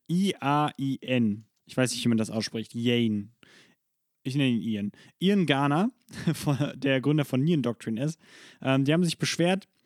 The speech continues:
dass PlayStation wohl eine sehr beschissene Plattform für Indie-Spiele ist, wenn man das mal ganz offen so sagen darf. Matthew White hatte so einen Pie-Chart,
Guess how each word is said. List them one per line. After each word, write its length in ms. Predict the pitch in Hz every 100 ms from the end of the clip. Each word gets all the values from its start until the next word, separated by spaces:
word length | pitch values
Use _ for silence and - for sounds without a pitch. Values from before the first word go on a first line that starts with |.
| - - - -
dass 220 | 147 143
PlayStation 680 | - 185 226 - 139 - 147
wohl 160 | 156 147
eine 200 | 160 151
sehr 240 | 139 220
beschissene 540 | - 190 - 220 -
Plattform 340 | 196 180 - 185
für 120 | -
Indie-Spiele 560 | 175 226 240 - 127 113
ist, 160 | 110 -
wenn 100 | 110
man 100 | 110
das 120 | 110
mal 300 | 113 110 113
ganz 220 | 160 175
offen 220 | 170 160
so 100 | 160
sagen 300 | 156 160 139
darf. 260 | 117 120 143 - - -
Matthew 320 | 165 190 165
White 260 | 139 135 131
hatte 200 | 135 127
so 100 | 120
einen 420 | 123 120 117 113 -
Pie-Chart, 720 | - 165 - 123 113 110